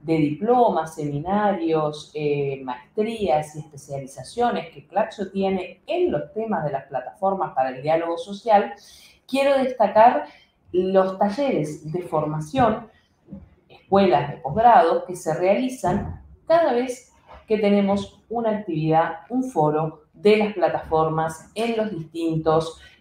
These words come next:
eh, territorios, en las distintas regiones de América Latina y el Caribe que hemos realizado.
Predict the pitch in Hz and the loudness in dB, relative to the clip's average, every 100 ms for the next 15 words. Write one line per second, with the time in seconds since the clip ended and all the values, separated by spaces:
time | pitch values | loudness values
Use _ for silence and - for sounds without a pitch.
0 | _ 156 151 143 143 - 175 160 160 160 | _ 2 4 6 4 4 2 2 -2 2
1 | 156 151 151 143 151 - 143 139 139 - | 2 2 0 -2 -2 -6 -4 -4 -6 -6
2 | 156 151 147 151 160 - 156 147 143 147 | -4 -2 -2 -4 -10 -2 2 2 2 -4
3 | - 143 143 147 147 147 139 131 127 139 | -8 -2 0 0 -2 2 2 2 -2 -6
4 | 135 131 131 127 123 123 127 127 127 127 | -8 -4 -4 -4 -2 -2 0 -2 -4 -4
5 | 123 117 117 117 101 101 - 98 98 | -6 -6 -6 -8 -8 -8 -2 -2 -2